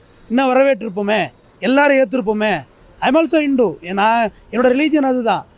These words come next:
But இன்னொரு ரிலீஜி-, ரிலீஜனை நான் மட்டமாவோ அவனை தாழ்வாவோ நினைக்க முடியாது. என்னோட ரிலீஜன் ரைட் இருக்கலாம், ஆனா நீ பாபர் மசூதி கட்டி கொடுத்துட்டு நீ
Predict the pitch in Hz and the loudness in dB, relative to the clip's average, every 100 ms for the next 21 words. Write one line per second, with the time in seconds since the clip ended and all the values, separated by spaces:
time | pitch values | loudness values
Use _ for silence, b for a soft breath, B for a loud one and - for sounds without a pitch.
0 | _ - 269 - 233 311 320 285 294 277 | _ -2 -2 -4 0 2 2 0 -2 0
1 | 262 262 294 285 277 277 - B B 233 | 2 2 2 2 0 -2 -6 B B -2
2 | 226 226 262 262 254 262 277 262 _ _ | 0 0 0 2 2 2 0 -2 _ _
3 | - 226 233 - 254 269 254 269 262 262 | -4 -2 0 2 2 2 2 0 0 -2
4 | 262 240 190 135 - - - - 196 277 | -2 -2 -2 -6 -18 -20 -20 -6 -2 0
5 | 285 302 302 277 285 247 294 277 240 147 | 0 -2 0 0 0 -2 -6 -2 -2 -2
6 | - - - - 214 254 214 185 269 311 | -14 -20 -20 -4 -2 -2 -2 -2 0 -2
7 | 302 311 302 269 285 269 226 220 311 302 | -2 -2 -2 -2 -2 -4 -6 -6 -6 -6
8 | - - - | -16 -20 -12